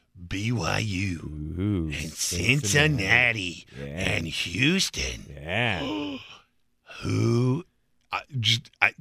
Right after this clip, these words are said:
Speaker 1: can football season get here quick enough? I cannot wait to see Dana Holgorsen,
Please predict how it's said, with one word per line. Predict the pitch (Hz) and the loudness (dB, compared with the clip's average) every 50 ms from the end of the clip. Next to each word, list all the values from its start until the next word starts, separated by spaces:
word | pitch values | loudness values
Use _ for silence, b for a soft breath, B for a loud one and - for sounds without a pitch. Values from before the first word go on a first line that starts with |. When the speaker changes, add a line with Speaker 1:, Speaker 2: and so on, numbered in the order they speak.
| 113 | -8
Speaker 1:
can | - 135 117 98 | -6 -4 -4 -4
football | 87 - - 139 147 - 135 131 131 127 | -4 -2 0 0 0 0 0 2 2 4
season | - - 120 117 107 110 113 | 4 4 4 2 2 2 0
get | 101 104 101 95 | 0 0 0 0
here | 101 101 98 | -2 -4 -4
quick | - 104 95 87 - | -6 -6 -6 -6 -6
enough? | 92 87 78 80 - - | -8 -8 -10 -12 -6 0
I | - 107 113 117 | 4 4 4 4
cannot | - - - 127 120 120 120 120 - - | 2 0 0 2 2 4 2 2 0 0
wait | 113 113 135 147 123 90 76 - b b b b b b b b b | 2 6 6 6 6 4 0 -8 b b b b b b b b b
to | - 147 135 | -4 -2 0
see | 117 - - 135 139 139 131 120 113 98 b b b b b - | 2 2 4 6 6 6 6 4 2 0 b b b b b -10
Dana | 117 110 98 - 147 147 175 185 185 | -8 -2 2 4 4 6 6 6 6
Holgorsen, | 185 185 170 139 156 180 180 175 160 151 147 135 - - 131 113 101 92 98 | 6 6 6 6 6 4 4 4 2 0 0 0 2 2 2 2 0 -2 -6